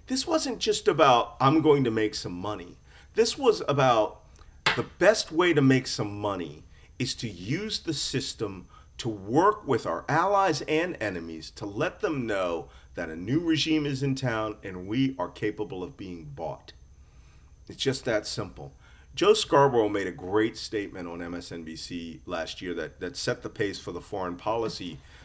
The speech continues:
section of the book, where he wrote, um, he, he actually said,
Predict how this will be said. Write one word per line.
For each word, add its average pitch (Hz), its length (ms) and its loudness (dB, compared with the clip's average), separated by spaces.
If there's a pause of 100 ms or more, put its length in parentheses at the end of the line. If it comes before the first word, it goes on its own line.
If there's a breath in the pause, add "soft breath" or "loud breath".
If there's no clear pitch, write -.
section - 480 0
of 98 80 -6
the 98 80 -2
book, 135 400 2 (280 soft breath)
where 110 200 4
he 110 180 -6
wrote, 101 480 2 (380 soft breath)
um, 90 540 4 (840)
he, 117 220 -4
he 117 140 0
actually 107 300 0
said, 101 420 -2